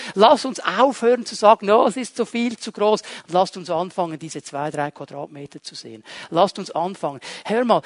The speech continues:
wieso darf bei deiner Arbeitsstelle, bei der Pause jeder jeden Quark erzählen? Von Steinen und Gurus und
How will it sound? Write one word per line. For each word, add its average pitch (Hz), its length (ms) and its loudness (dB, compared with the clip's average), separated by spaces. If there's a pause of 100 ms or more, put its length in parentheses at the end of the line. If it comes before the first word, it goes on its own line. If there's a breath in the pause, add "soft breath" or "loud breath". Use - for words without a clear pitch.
(140 loud breath)
wieso 214 540 6 (260 loud breath)
darf 233 420 8
bei 202 200 6
deiner 233 360 2
Arbeitsstelle, 208 880 4 (180 loud breath)
bei 180 160 6
der 175 140 -2
Pause 202 560 0 (120 loud breath)
jeder 269 500 8 (100)
jeden 226 420 8
Quark 185 560 4
erzählen? 127 600 -2 (1000 loud breath)
Von 170 220 0
Steinen 254 640 6
und 175 220 -2
Gurus 247 560 4
und 170 360 -8